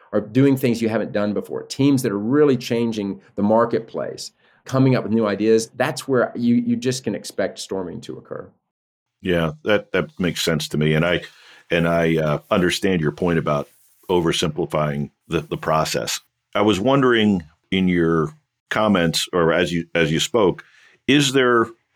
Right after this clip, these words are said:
Speaker 2: a mechanism to use when there's a conflict that you found useful? In other words, I'm having a conflict with you. We're at loggerheads.
Speaker 1: Yeah.
Speaker 2: What,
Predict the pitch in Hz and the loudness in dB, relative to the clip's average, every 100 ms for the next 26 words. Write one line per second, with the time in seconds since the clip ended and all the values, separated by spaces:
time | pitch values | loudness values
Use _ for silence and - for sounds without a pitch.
0 | _ _ _ 95 95 110 123 123 120 107 | _ _ _ 0 2 2 2 2 2 2
1 | 113 - 107 101 110 110 95 92 98 98 | 0 0 -2 2 4 4 2 0 2 2
2 | 92 87 - 95 95 90 92 90 87 - | 2 0 -2 0 0 0 -2 0 -2 -2
3 | 90 - 92 90 87 76 - 82 92 98 | -4 -2 0 0 -2 -4 -10 -4 -2 -2
4 | - 98 92 90 - 90 87 82 80 104 | -2 0 2 0 -4 -2 0 2 2 2
5 | 113 110 101 87 85 98 92 87 82 82 | 2 4 2 2 0 -2 -2 -2 -2 -2
6 | 78 85 80 98 104 80 85 82 78 76 | -2 0 2 2 2 2 2 2 0 0
7 | 67 - - - - 80 - _ 95 123 | -2 -6 -10 -16 -12 -10 -10 _ 0 2
8 | - | 0